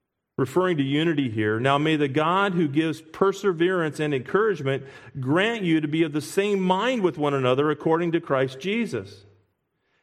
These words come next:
He, he's talking about unity in purpose, unity in practice, unity in doctrine. We must be unified within the body of Christ because we're not here to accomplish our own purposes, but the, but the purposes of the Lord.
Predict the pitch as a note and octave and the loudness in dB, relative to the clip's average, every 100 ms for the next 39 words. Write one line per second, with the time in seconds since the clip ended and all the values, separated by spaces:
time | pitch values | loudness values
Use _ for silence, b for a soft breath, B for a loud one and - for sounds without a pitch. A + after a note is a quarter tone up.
0 | _ G3+ F#3+ F#3 F#3 G3+ A3+ A#3 G3+ F3+ | _ -4 -2 -2 0 0 0 0 2 2
1 | D3+ D3+ F#3 A#3 G3+ C#3 C3 C3 G#3 G3+ | 0 0 0 2 0 0 -2 0 0 0
2 | C3+ A#2+ D#3+ G3+ B3 G#3 F3+ D#3 D#3+ C#3+ | -2 -4 -2 0 0 -2 -2 -2 0 0
3 | B2+ B2 C#3 D#3+ A#3 B3+ G#3 F#3 E3+ D3+ | 0 -4 -2 0 0 0 0 0 0 0
4 | D3+ D#3+ - A#2+ - - - _ _ _ | 0 0 -4 -8 -10 -18 -20 _ _ _
5 | _ _ _ _ _ _ _ _ _ _ | _ _ _ _ _ _ _ _ _ _
6 | _ _ _ _ _ _ _ - F3+ F#3 | _ _ _ _ _ _ _ -2 0 2
7 | A#3+ C4 - G3+ F3+ G3+ F#3+ D3+ C3+ C3 | 2 0 -2 2 2 2 2 2 2 0
8 | C#3 D3+ C#3 D3 D3 C3+ C3 C#3 A#2+ A2+ | -2 0 2 2 0 -2 0 2 2 -2
9 | - C#3+ D#3 D#3 F3+ A#3 G3 G3+ F#3+ D#3 | -4 -2 0 0 2 0 2 2 2 0
10 | D3 E3 D#3+ C#3+ D3 D3 F#3 A#3+ - D3 | 0 0 0 0 0 2 2 0 -2 -2
11 | B2+ C#3+ C3+ C#3+ C#3+ C#3 - C#3+ C#3+ C#3+ | -2 -4 -2 -2 0 -2 -4 -4 -4 -4
12 | - D#3+ D#3 D3 C#3+ B2 A2+ A#2 D#3 A#3+ | -2 -2 -2 -2 -2 0 0 0 0 2
13 | B2 B2+ D3+ | 2 0 -2